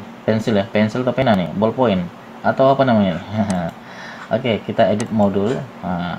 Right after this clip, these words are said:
kita edit modul, kita edit lagi, kita down lagi. Bukan,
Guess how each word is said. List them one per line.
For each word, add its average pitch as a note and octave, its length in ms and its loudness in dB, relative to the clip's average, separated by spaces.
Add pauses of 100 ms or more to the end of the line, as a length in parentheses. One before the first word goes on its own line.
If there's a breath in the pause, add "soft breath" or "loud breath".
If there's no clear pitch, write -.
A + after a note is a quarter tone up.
(140)
kita G2 240 -2
edit G2 80 -2
modul, G#2+ 480 2 (480)
kita G2+ 240 0
edit G2 160 0
lagi, G#2+ 480 0
kita G2+ 160 -2
down F2+ 240 0
lagi. E2+ 320 -4 (160)
Bukan, G2+ 480 0